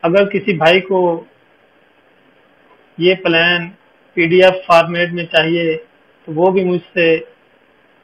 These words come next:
कमेंट्स में राब्ता कर सकता है। लेकिन अगर किसी दोस्त को इस घर का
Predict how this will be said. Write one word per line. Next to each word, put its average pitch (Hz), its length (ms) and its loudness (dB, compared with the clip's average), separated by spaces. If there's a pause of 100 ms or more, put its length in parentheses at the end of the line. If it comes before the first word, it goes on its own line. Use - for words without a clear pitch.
(140)
कमेंट्स 170 360 -6
में 185 80 0
राब्ता 170 280 2
कर 160 260 0
सकता 170 340 -2
है। 147 300 -6 (840)
लेकिन 185 540 -2 (300)
अगर 170 220 2
किसी 202 320 -2
दोस्त 185 340 2
को 175 420 0 (1120)
इस 185 140 -4
घर 185 320 0
का 175 300 0